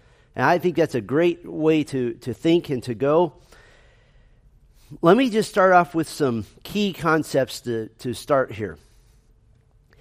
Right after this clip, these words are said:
And again, we're gonna fly high, and then we'll get more into particulars as we go in the next few weeks.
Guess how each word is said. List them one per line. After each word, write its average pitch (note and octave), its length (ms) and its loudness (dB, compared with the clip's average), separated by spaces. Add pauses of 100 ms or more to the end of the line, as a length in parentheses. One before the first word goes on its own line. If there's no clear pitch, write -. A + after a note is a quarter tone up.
(540)
And B2+ 160 -2
again, D#3 260 4
we're D#3 80 0
gonna E3 180 4
fly D3 360 4
high, C#3 300 4
and B2+ 120 2
then C3 140 0
we'll B2 100 -2
get C#3 220 -2
more C3+ 240 0
into A#2 160 -6
particulars A#2+ 680 -4
as G2+ 140 -8
we A#2 80 -6
go B2+ 240 2
in A#2 60 -4
the A2 60 -6
next A2 260 -8
few A#2 200 -6
weeks. A#2 440 -6